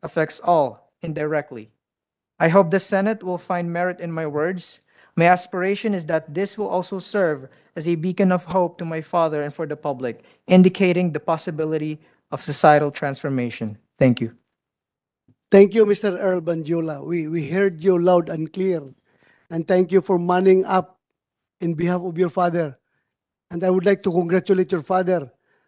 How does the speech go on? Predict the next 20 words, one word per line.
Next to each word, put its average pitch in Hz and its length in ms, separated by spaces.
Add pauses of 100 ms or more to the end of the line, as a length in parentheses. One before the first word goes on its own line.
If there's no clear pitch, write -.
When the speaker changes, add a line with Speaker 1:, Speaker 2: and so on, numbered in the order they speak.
(180)
Speaker 2:
for 175 220
raising 190 480
you 185 320
up 180 320 (640)
to 175 80
be 180 400
a 156 80
fine 196 260
gentleman 175 800
you 180 140
are 175 160
today. 165 400 (720)
Ha? 170 240 (720)
Pasalamat 180 400
pa 180 160
rin 180 160
sa 170 160
tatay 170 320
mo, 165 160
ha? 185 160